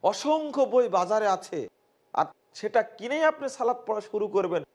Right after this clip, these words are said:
এটা ভুল হবে। দেখুন, জমি যখন আপনি কিনেন, একজন রিকশাওয়ালা পর্যন্ত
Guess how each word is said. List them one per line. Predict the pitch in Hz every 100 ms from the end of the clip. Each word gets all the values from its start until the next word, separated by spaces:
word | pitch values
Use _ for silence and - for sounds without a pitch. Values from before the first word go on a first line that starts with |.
| _ -
এটা | 202 254
ভুল | 165 - 233 262
হবে। | 214 123 - - _ _ _ -
দেখুন, | 147 165 208 131 98 _ _ _
জমি | 131 165 202
যখন | 226 185 175 -
আপনি | 151 - 147
কিনেন, | 143 131 123 117 113 _ -
একজন | 160 185 180 190
রিকশাওয়ালা | 143 175 - - 240 247
পর্যন্ত | 226 185 143 139 135 120